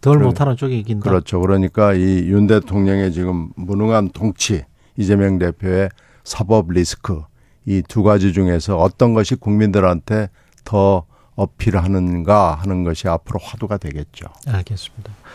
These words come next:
Speaker 1: 지금 저 대통령실 도감청 의혹은 어떻게 보시는지도 궁금합니다. 결국 핵심은 도감청을 했느냐 안 했느냐, 그렇게 되면 주권 침해인데 이게 혹시 용산으로 이전해서 더 흡수하게 된 것 아니냐,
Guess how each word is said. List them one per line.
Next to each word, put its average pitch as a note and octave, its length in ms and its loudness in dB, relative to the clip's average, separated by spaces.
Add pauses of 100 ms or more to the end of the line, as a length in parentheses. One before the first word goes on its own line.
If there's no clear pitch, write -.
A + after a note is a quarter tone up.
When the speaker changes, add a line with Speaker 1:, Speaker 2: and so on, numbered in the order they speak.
(220)
Speaker 1:
지금 A3+ 320 2
저 F#3 140 6
대통령실 A3 580 2
도감청 G3 460 0
의혹은 F3 300 4
어떻게 A2 300 0
보시는지도 C#3+ 600 0
궁금합니다. B2+ 640 -6
결국 D#3+ 380 2
핵심은 F#3+ 560 2 (400)
도감청을 E3+ 460 2
했느냐 G3+ 300 4
안 C3 80 2
했느냐, B2 600 2
그렇게 D#3 260 0
되면 C#3+ 200 2
주권 C3+ 300 -2
침해인데 C3+ 640 2 (440)
이게 G3 340 4
혹시 G#3 720 0
용산으로 G3 840 6 (380)
이전해서 F#3+ 600 6
더 D3+ 160 2
흡수하게 G3+ 360 2
된 D3 180 2
것 D3+ 100 2
아니냐, A#2 580 2